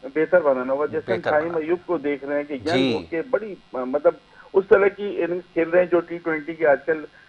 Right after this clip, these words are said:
Speaker 1: इनिंग्स, अ, दरकार होती हैं।
Speaker 2: जी,
Speaker 1: मुल्तान
Speaker 2: जी।
Speaker 1: के लिए finally मैं यही कहूँगा कि मुल्तान को बहुत कुछ सोचना होगा, अगर कोई तब्दीली इनके पास अच्छी है,
Speaker 2: हम्म।
Speaker 1: अ, को कर लें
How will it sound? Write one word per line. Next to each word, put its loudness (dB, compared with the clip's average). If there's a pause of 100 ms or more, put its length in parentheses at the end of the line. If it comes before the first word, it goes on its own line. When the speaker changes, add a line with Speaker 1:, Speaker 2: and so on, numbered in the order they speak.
(160)
Speaker 1:
इनिंग्स, -6
अ, 0
दरकार 4
होती -6
हैं। -6
Speaker 2:
जी, -14 (180)
Speaker 1:
मुल्तान 2
Speaker 2:
जी। -2
Speaker 1:
के -4
लिए -2
finally 0
मैं -8
यही 2
कहूँगा 0
कि -2
मुल्तान 0
को -4
बहुत 2
कुछ -4
सोचना -2
होगा, 4
अगर 6
कोई -2
तब्दीली -4
इनके -6
पास 0
अच्छी -6
है, 4
Speaker 2:
हम्म। -6
Speaker 1:
अ, 6 (120)
को -2
कर 2
लें 0